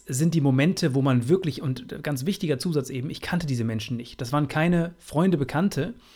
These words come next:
sondern das waren wildfremde Leute, die, die aber trotzdem einen wirklich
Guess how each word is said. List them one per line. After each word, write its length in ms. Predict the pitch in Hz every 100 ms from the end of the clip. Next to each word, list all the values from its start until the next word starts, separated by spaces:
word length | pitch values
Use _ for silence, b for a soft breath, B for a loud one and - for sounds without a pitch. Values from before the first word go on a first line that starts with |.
| B B
sondern 280 | 139 156 151
das 120 | -
waren 220 | 147 120
wildfremde 500 | 170 202 - 160 151
Leute, 500 | 135 123 151 165 175 175 B B B B 147
die, 340 | 143 143 165
die 240 | 127 147 131
aber 180 | 131
trotzdem 460 | 131 180 190 170 160
einen 400 | 151 147 147 190
wirklich 460 | 147 180 180 147